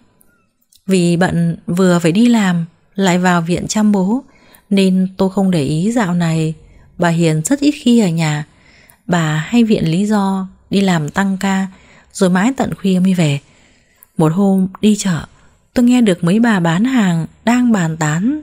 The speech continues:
chuyện bà Hiền có bồ. Mới đầu tôi không tin, nhưng sâu chuỗi lại thời gian gần đây, bà rất hay trang điểm, ăn mặc diện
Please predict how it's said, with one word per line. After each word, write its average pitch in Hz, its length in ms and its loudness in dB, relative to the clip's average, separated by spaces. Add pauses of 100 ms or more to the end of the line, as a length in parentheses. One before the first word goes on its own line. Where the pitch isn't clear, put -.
chuyện - 280 -2
bà 175 80 2
Hiền 165 360 0
có 185 100 -4
bồ. 151 300 0 (680)
Mới 185 180 2
đầu 156 420 0 (380)
tôi 202 100 0
không 202 220 0
tin, 208 300 4 (460)
nhưng 196 340 2
sâu 202 260 2
chuỗi 190 240 -2
lại 247 360 -2
thời 165 180 -2
gian 214 200 0
gần 165 200 0
đây, 202 260 0 (440)
bà 180 180 0
rất 262 180 -2
hay 247 180 2
trang 233 260 2
điểm, 190 260 0 (840)
ăn 247 160 -2
mặc 226 180 0
diện 165 280 -2